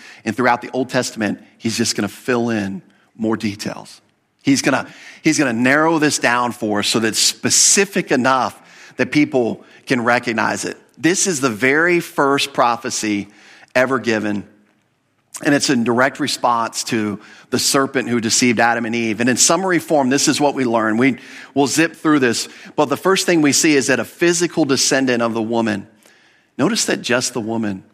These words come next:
is mentioned here. Go back to verse fifteen. That third phrase, "between your seed and" what?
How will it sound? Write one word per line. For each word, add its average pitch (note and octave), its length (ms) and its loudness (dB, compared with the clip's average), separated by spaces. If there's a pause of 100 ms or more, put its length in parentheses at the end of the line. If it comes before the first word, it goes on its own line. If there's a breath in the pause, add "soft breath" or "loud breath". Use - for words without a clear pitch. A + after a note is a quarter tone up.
is G2+ 180 -8
mentioned G2+ 280 -4
here. G2 120 -4
Go C3+ 120 -4
back D#3 260 -2
to A2+ 80 -4
verse A#2 420 -2 (360 soft breath)
fifteen. G#2+ 680 -2 (680)
That A#2 180 -2
third D3 640 0
phrase, C3 460 2
"between C3 520 2
your C3+ 360 2
seed D#3 560 0
and" G#2+ 140 -4
what? C#3 380 -2